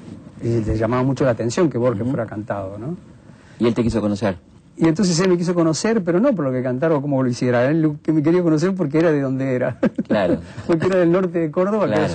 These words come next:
Speaker 1: su lugar, su,
Speaker 2: Cerca del
Speaker 1: su
Speaker 2: Cerro,
Speaker 1: querencia,
Speaker 2: Cerro
Speaker 1: digamos,
Speaker 2: Colorado.
Speaker 1: ¿no?
Speaker 2: Claro.
Speaker 1: Cerca del Cerro, cerca del Cerro Colorado.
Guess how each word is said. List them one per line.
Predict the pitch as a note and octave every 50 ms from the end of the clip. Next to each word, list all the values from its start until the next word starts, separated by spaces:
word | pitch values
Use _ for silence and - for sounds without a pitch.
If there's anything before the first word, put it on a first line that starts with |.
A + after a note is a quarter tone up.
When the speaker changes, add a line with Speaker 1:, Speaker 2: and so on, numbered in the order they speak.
| D3+
Speaker 1:
su | B2+
lugar, | A#2+ B2 C3 D3 D3 C#3 B2+ A2+ A2
su, | G#2+ - -
Speaker 2:
Cerca | G2+ G#2 F#2 F2 G2+ F#2+
del | F#2 B2
Speaker 1:
su | A#2+
Speaker 2:
Cerro, | D3+ D#3+
Speaker 1:
querencia, | F3 D#3+ C3+ B2+ A2 G2+ - A#2 G2+
Speaker 2:
Cerro | - G#2+
Speaker 1:
digamos, | A2+ G#2+ G2 G2
Speaker 2:
Colorado. | F#2 - F2 D#2+
Speaker 1:
¿no? | - D#3+ - - - - - - - - - - -
Speaker 2:
Claro. | - D#2 -
Speaker 1:
Cerca | C#3+ C3 C#3
del | C3+ C3+ C3
Cerro, | - D3 C3 B2+ A#2+ A#2+ -
cerca | - D3+ C3+ B2 B2
del | A#2+ G#2+
Cerro | - B2 A#2+
Colorado. | - A#2 A2+ A#2+ C3 D3+ D#3 C#3+ C3+